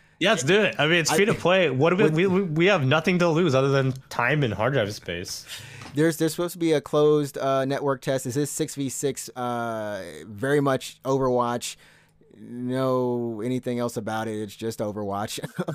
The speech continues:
Speaker 2: Um,
Speaker 1: I can't wait to pick a Gundam 'cause I think it's cool and then get
Speaker 2: They
Speaker 1: yelled at for picking that Gundam. <laughs>
Speaker 2: 'cause there's not that many of them in there. But hey, you know what? They added, uh, Exia, uh, at the very end of the trailer. Uh, Exia is also in there. So Gundam double O,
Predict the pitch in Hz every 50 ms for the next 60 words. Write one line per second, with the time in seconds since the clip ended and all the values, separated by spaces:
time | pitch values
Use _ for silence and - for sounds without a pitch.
0 | - 190 165 151 143 139 139 135 - - 175 190 185 151 131 127 127 143 170 170
1 | - - 131 - - 147 143 - 147 123 110 117 98 98 113 127 143 151 147 -
2 | - 120 110 110 110 - - 123 120 123 107 - - - - - 107 107 123 139
3 | 143 135 127 120 113 113 110 92 92 104 101 101 98 104 101 101 90 90 - -
4 | 107 - - - 113 - - 110 101 95 95 90 - - 98 95 90 95 92 90
5 | 78 90 139 127 - - - 247 220 214 - - 151 123 117 135 - - 143 131
6 | 131 - 123 110 120 127 139 139 127 123 113 120 120 156 214 226 160 135 131 135
7 | 131 131 147 143 185 226 190 151 170 202 233 240 233 190 196 196 147 175 196 208
8 | 214 175 - 151 151 147 - 147 175 - - 208 202 202 202 208 202 - _ _
9 | - - 147 143 135 143 143 - 127 139 147 151 151 151 147 151 147 - 151 147
10 | 151 151 147 139 127 123 - 131 135 - - 143 139 127 139 123 127 - 139 131
11 | 135 135 135 139 139 139 143 139 - 135 123 120 117 113 101 - 101 127 131 135
12 | 127 123 127 120 120 117 117 120 123 123 123 123